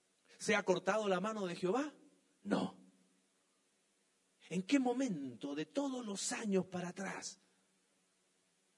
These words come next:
no estuvo la mano de Jehová guiando al pueblo de Israel? Y pensaba en segunda Timoteo capítulo dos, "Si fuéramos infieles,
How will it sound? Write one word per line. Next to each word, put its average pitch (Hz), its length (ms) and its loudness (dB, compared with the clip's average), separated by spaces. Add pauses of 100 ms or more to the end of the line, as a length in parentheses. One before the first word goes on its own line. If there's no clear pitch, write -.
(340)
no 139 100 0
estuvo 165 240 4
la 147 140 4
mano 156 240 0
de 123 80 0
Jehová 143 260 -4
guiando 143 340 -4
al 127 100 -4
pueblo 143 260 -4
de 123 100 -6
Israel? 80 340 -14 (2250)
Y 120 80 -6
pensaba 123 340 0
en 113 60 -4
segunda 120 360 -2
Timoteo 113 460 0
capítulo 107 420 -4
dos, 95 220 0
"Si 98 100 -8
fuéramos 117 380 -6
infieles, 101 680 -6